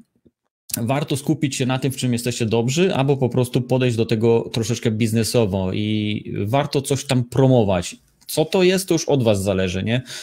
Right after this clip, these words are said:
Jak zauważyliście, ja tu przejdę może na, e, inny, gdzie to jest, przejdę sobie, przeskoczę, tak.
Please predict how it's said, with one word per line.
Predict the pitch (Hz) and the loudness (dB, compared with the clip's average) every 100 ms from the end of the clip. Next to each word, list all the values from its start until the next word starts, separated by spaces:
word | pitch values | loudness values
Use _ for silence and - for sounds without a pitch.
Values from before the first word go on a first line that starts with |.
| - | -8
Jak | - 139 | -2 2
zauważyliście, | 143 139 131 139 139 135 - 139 123 | 2 2 2 2 2 0 0 0 0
ja | 107 | -2
tu | 110 | -6
przejdę | - 107 104 | -6 -6 -4
może | 104 104 101 | -2 -2 -2
na, | 101 101 98 - _ _ _ _ _ _ _ _ _ - 113 | -2 -4 -6 -12 _ _ _ _ _ _ _ _ _ -10 -4
e, | 101 92 | -2 -4
inny, | - 113 104 101 95 92 _ _ _ _ _ _ _ _ _ _ _ _ - | -2 -2 0 -2 -4 -6 _ _ _ _ _ _ _ _ _ _ _ _ -4
gdzie | 92 90 101 | -2 -2 -6
to | - 98 | -4 -2
jest, | 98 92 | -2 -4
przejdę | - 113 101 101 | -2 0 0 0
sobie, | 110 110 135 175 - - 165 - _ - - _ _ | 0 2 2 2 0 -6 -16 -18 _ -20 -20 _ _
przeskoczę, | - 110 - - 101 - 131 165 175 - _ _ _ _ _ - _ _ _ _ - | -2 -2 -2 -2 -2 2 2 2 0 -4 _ _ _ _ _ -20 _ _ _ _ -2
tak. | 131 151 - - - | 0 0 -4 -12 -14